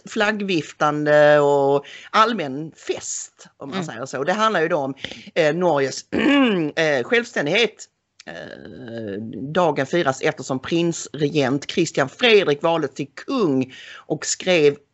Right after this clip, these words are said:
Speaker 1: eh, under Norges grundlag den sjuttonde maj artonhundrafjorton.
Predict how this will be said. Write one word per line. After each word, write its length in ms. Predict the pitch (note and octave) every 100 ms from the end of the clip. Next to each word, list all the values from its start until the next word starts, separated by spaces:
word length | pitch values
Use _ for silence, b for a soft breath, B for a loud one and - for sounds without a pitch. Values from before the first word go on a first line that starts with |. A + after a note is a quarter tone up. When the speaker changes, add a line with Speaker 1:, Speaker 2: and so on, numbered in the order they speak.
| E3+
Speaker 1:
eh, 240 | D3+ C#3+ -
under 340 | F#3+ C#3+ B2+
Norges 460 | D3 D3 B2 B2 -
grundlag 540 | C#3 D#3 D#3+ C#3 A2
den 120 | A#2+ B2+
sjuttonde 480 | G3 G3 - F3
maj 340 | E3 G3+ A3 B3+
artonhundrafjorton. 1400 | G#3 A#3 - G3 A3+ F3+ - G#3+ B3 C#4 - A3 B3+ E4+